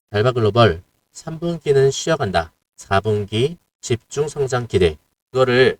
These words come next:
어, 정서적으로 좀 이해가기 쉽게 얘기해보면 중국 관광객들이 구월 이십구 일부터 입국을 할 거죠. 자, 구월 이십구 일부터 중국 관광객, 중국 관광객들이 무비자로 입국을 할 겁니다.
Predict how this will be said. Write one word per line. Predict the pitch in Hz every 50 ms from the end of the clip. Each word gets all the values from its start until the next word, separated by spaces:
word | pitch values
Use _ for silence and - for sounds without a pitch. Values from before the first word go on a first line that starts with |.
| _ _ _
어, | - 92 87 85
정서적으로 | - - 98 104 - - 143 139 - 127 117 101 92 101 139 - _ _
좀 | _ - 98 90 85 - - _
이해가기 | 107 110 117 117 113 110 107 107 107 104
쉽게 | - - - - 135 117
얘기해보면 | 95 90 - - 98 92 87 90 87 107 135 139 104 78 - _ _ _ _
중국 | - - 123 135 -
관광객들이 | - 113 110 113 113 110 - _ - - 92 90 95 95 82 76 78 - _ _ _ _ _
구월 | - - - 113 120 123 127 127 127 - -
이십구 | 98 95 - - - - 107
일부터 | 98 92 90 90 - - 117 117 123 123 117 - _
입국을 | - 98 - - 104 98 101 101
할 | 117 120
거죠. | - 107 92 - - 78 90 117 147 - _ _ _ _
자, | - 90 85 -
구월 | _ - - - 107 101
이십구 | 95 - - - 104
일부터 | 92 87 87 - - 113 123 156 170 - _ _ - - _ _ _ _ _
중국 | _ - - 101 104 107
관광객, | - 101 92 95 92 92 87 85 _ _ _ _ _ _ _
중국 | - - 117 107 95 104 - - _ _ _ _ _
관광객들이 | - 104 104 101 92 - _ - - 139 151 143 113 - _ _ _ _
무비자로 | - 101 98 143 143 - - - 78 76 85 101 139 - _ _ _
입국을 | - - - 101 95 95 98
할 | 117
겁니다. | - 113 104 - - 85 87 - -